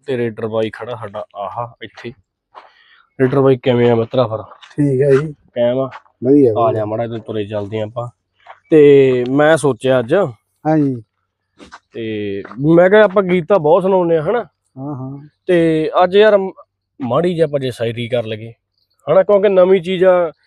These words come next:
Speaker 1: ਆਪਣੇ ਸੱਜਣ ਕਹਿਣਗੇ, ਹਨਾ, ਵੀ ਤੁਸੀਂ ਉਹੀ ਗੀਤ ਸੁਣਾਉਂਦੇ ਰਹਿੰਦੇ ਆ, ਵੀ ਇੱਕ
Speaker 2: ਹੂੰ,
Speaker 1: ਕੋਈ
Speaker 2: ਹੂੰ।
Speaker 1: ਨਵੀਂ ਚੀਜ਼ ਲੈ ਕੇ ਆਓ, ਹਨਾ, ਵੀ ਕੋਈ ਸ਼ੇਅਰ ਸ਼ੂਰ ਹੀ ਹੋਇਆ।
Speaker 2: ਸਾਜਰੀ ਤੁਹਾਨੂੰ ਸੁਣਾ ਦਿੰਦੇ ਆ ਕੋਈ।
Speaker 1: ਸ਼ਾਇਰੀ ਹੈਗੀ ਆ ਕੋਈ ਲਿਖੀ ਵੀ?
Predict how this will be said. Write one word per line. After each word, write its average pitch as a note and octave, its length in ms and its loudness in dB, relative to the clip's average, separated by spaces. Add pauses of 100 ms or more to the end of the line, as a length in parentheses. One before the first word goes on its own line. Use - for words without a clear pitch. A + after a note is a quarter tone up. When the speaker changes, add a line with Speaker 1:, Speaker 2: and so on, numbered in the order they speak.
(200)
Speaker 1:
ਆਪਣੇ E3 300 -2
ਸੱਜਣ E3 320 0
ਕਹਿਣਗੇ, F3+ 340 0
ਹਨਾ, G3+ 180 2
ਵੀ G3 100 -4
ਤੁਸੀਂ F3+ 260 -6 (580)
ਉਹੀ F3 220 4 (100)
ਗੀਤ E3+ 220 -4
ਸੁਣਾਉਂਦੇ D#3+ 360 -2
ਰਹਿੰਦੇ F#3 180 0
ਆ, G3 40 4
ਵੀ F#3 140 -4
ਇੱਕ F#3 180 -4
Speaker 2:
ਹੂੰ, F3 160 -2
Speaker 1:
ਕੋਈ F3+ 140 -4
Speaker 2:
ਹੂੰ। F3 140 -4
Speaker 1:
ਨਵੀਂ F3 140 -6
ਚੀਜ਼ E3+ 220 -10
ਲੈ E3 180 0
ਕੇ D#3 140 -8
ਆਓ, D#3 140 -4
ਹਨਾ, F#3 180 -4
ਵੀ F#3 140 -10
ਕੋਈ E3 180 -20
ਸ਼ੇਅਰ F3 300 -8
ਸ਼ੂਰ F#3 240 -14
ਹੀ G3 40 -12
ਹੋਇਆ। E3+ 100 -8
Speaker 2:
ਸਾਜਰੀ F3+ 520 2
ਤੁਹਾਨੂੰ G#3 220 -10
ਸੁਣਾ D#3 240 0
ਦਿੰਦੇ E3+ 340 -4
ਆ D#3+ 100 -4
ਕੋਈ। D#3+ 100 -12
Speaker 1:
ਸ਼ਾਇਰੀ F3+ 260 0
ਹੈਗੀ G#3 220 2
ਆ D4 40 -4
ਕੋਈ B3 140 -6
ਲਿਖੀ A3 220 -4
ਵੀ? G3 140 -8